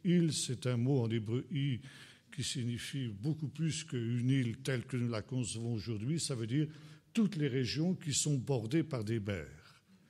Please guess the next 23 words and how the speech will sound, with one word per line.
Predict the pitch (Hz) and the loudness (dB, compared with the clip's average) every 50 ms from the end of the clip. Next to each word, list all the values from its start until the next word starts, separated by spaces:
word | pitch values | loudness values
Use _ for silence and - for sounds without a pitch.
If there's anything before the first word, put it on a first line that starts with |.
| - - - - - _ _ _ - | -20 -20 -20 -20 -20 _ _ _ -4
Et | 143 147 147 160 | -2 -2 0 -2
il | 160 123 120 | -2 -2 0
est | 127 123 123 123 - - - | 0 0 -2 -4 -8 -4 2
évident | 202 175 147 139 127 98 110 113 123 147 | 4 4 4 4 2 2 0 0 2 0
que | 143 - - 113 | 0 0 -2 -2
ici, | 113 110 - - - 143 165 175 | 0 2 2 2 2 4 2 2
ces | 151 - - - - 117 107 107 104 - - - | 2 2 0 0 0 -2 -2 -4 -6 -8 -10 -6
peuples | - 170 180 180 180 - - - | -2 -2 -2 -2 -2 -8 -10 -4
dont | 120 117 127 123 | -2 0 0 0
il | - - 123 113 | 0 -2 -4 -4
est | 113 101 | -4 -6
question | - 113 95 - - - 120 104 113 - - - - - - - - - _ - | -6 -8 -10 -10 -10 -8 -8 -8 -10 -10 -14 -20 -20 -20 -20 -20 -20 -20 _ -2
concernent | 180 175 170 - - - 127 123 117 110 | 2 4 4 4 2 0 0 -2 -4 -6
effectivement | - - 120 98 - - 120 101 101 110 117 127 247 240 | -6 -6 -6 -6 -6 -6 -6 -4 -2 -2 -2 -2 -4 -4
des | 131 117 123 | -2 0 0
peuples | - - 110 104 107 - - - - | -2 -2 -4 -6 -6 -6 -10 -14 -8
qui | - 147 | -4 -2
sont | 117 - 135 120 | 0 0 0 0
devenus | 110 113 98 104 104 110 120 123 - - - | 0 -2 -2 -2 0 0 -2 -2 -6 -8 -6
par | - 127 113 | -6 -4 -4
la | 107 101 | -4 -6
suite | - - - - 127 123 - - - - | -6 -6 -4 -4 -4 -6 -6 -10 -18 -12
l'Europe. | - 113 95 78 82 85 - - | -10 -10 -8 -8 -10 -14 -16 -18